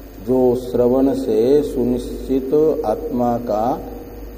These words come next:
स्वरूप है पंचकोशातीत, उसे पंचकोशों के साथ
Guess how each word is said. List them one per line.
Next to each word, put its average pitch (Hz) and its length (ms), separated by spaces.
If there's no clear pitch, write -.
स्वरूप 123 440
है 104 360
पंचकोशातीत, 117 1500
उसे 139 360
पंचकोशों 120 1040
के 113 240
साथ 113 360